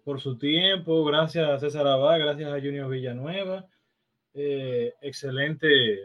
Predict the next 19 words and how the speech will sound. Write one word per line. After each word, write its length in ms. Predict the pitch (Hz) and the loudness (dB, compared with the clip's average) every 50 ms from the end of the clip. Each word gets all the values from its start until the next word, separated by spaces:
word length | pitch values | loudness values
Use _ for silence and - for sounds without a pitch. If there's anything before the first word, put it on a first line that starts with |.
| 104 _ _ - | -14 _ _ -10
lo 140 | 123 123 | -10 -8
que 80 | - 135 | -6 -4
hemos 160 | 131 135 131 | -4 -4 -4
estado 240 | - 143 135 135 127 | -4 -4 -4 -4 -4
compartiendo 640 | - 131 127 135 120 117 - 127 127 123 127 120 123 | -6 -6 -6 -6 -6 -4 -2 -2 -2 -2 -2 -2 -2
y 120 | 120 117 117 | 0 0 -2
aclarando 500 | 113 113 - 120 117 117 120 123 120 110 | -4 -4 -6 -6 -4 -4 -4 -6 -8 -8
sobre 220 | - 123 120 117 | -10 -10 -10 -10
el 60 | 110 | -10
pacto 540 | - 120 117 113 - - 127 123 120 120 - | -8 -10 -10 -10 -8 -4 0 0 0 0 -2
eléctrico. 760 | 123 120 113 120 123 117 110 - 117 120 110 - - 139 139 _ _ _ _ _ _ _ _ _ _ _ _ _ | -6 -6 -2 -2 -2 -4 -4 -10 -12 -14 -14 -12 -14 -16 -16 _ _ _ _ _ _ _ _ _ _ _ _ _
Señores, 480 | _ - 135 135 143 156 170 180 165 - | _ -2 2 4 6 6 6 4 4 4
síganos 320 | 170 170 170 170 175 170 | 4 4 4 4 4 4
en 100 | 170 170 165 | 2 2 2
Spotify, 800 | 160 - 160 147 143 139 135 - 160 170 185 202 220 226 220 _ _ | 0 -2 -4 -6 -6 -8 -6 -2 -2 -2 -2 -2 -6 -8 -12 _ _
YouTube, 720 | - 127 120 147 156 147 131 - 156 165 185 214 220 220 - - 156 180 208 | -12 -4 -2 -2 -2 -2 -2 0 4 8 8 8 8 6 2 0 2 4 4
iTunes, 440 | 214 208 - 185 190 202 202 - _ | 4 0 -4 -10 -10 -10 -10 -12 _
Google 320 | 151 151 165 165 160 139 127 | -8 -4 -2 0 0 -2 2
Podcast, 600 | - 165 196 214 208 - 175 180 180 175 - _ | 4 4 4 4 2 0 -8 -8 -8 -8 -14 _